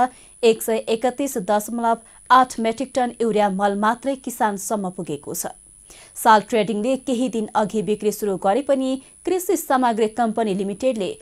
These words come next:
सोमबारदेखि सहकारीलाई मल उपलब्ध गराउन सुरु गरेको पौडेलले बताए। हालसम्मको अवस्था हेर्दा यसपटक पनि बाँकेमा मलको चरम अभाव हुने देखिएको छ।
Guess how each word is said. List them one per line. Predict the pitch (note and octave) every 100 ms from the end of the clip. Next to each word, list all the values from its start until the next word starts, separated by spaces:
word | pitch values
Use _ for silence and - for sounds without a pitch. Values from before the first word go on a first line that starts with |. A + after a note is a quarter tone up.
| _ -
सोमबारदेखि | - A#3+ A#3+ G#3+ A3 A3 B3
सहकारीलाई | A#3+ G#3+ G#3+ A#3 G#3+ G3+ G3+ B3 B3+ _ -
मल | A3+ A3 A3
उपलब्ध | B3 C4+ C4 B3+ A3+
गराउन | F#3 G#3+ G3+ G3
सुरु | - F#3+ F3+
गरेको | F#3+ F#3+ G3+ G#3 A#3+ -
पौडेलले | B3 G3+ F#3 F3+ E3+
बताए। | F3 E3+ F3+ D#3+ - - - - - _ _
हालसम्मको | - G3+ - A3+ A3 G#3+
अवस्था | A3+ G#3+ - A3+
हेर्दा | G3 G#3+ F3+ A3 -
यसपटक | A3 A3 A#3 A#3 A#3
पनि | C4 A3 - _ _
बाँकेमा | F3+ A3+ A3 A#3 A3+ G3+
मलको | G#3+ G#3+ G#3+ G#3
चरम | C4+ B3+ B3
अभाव | A3+ G#3 G#3+ G3
हुने | G#3+ G3
देखिएको | F#3 E3+ - E3+ -
छ। | F3+ E3